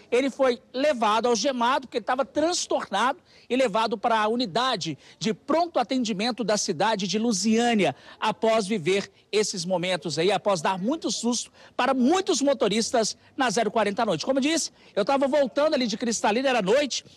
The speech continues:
eu ainda percebi a movimentação aí na rodovia aí, o trânsito um pouco lento, congestionado, como é comum, é de praxe nessa região de Valparaíso, Jajingá, ali o Sol Nascente, quando você vai pra Lusiânia. Olha só, esse é o momento aí do exato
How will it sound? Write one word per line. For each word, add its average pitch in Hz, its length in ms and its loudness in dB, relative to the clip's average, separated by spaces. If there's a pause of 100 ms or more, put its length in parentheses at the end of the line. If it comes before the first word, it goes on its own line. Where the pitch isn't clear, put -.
(180)
eu 220 80 -2
ainda 262 180 0
percebi 262 440 -2
a 269 60 2
movimentação 294 920 0 (260)
aí 190 160 0
na 226 120 2
rodovia 208 480 2
aí, 254 200 2 (180)
o 233 100 -6
trânsito 294 420 0
um 262 140 0
pouco 247 280 0
lento, 254 320 0
congestionado, 233 600 0
como 320 160 0
é 277 60 2
comum, 285 400 2 (260)
é 226 100 0
de 226 140 -2
praxe 240 420 -4
nessa 214 220 0
região 202 260 2
de 185 60 -2
Valparaíso, 190 720 0 (180)
Jajingá, 214 760 0
ali 240 200 2
o 226 60 2
Sol 233 180 0
Nascente, 226 640 0 (180)
quando 240 180 2
você 247 100 2
vai 233 120 2
pra 226 120 2
Lusiânia. 226 580 2 (220)
Olha 247 240 4
só, 185 420 2
esse 254 260 2
é 320 40 4
o 311 40 -4
momento 277 320 2
aí 240 140 0
do 226 80 2
exato 220 560 0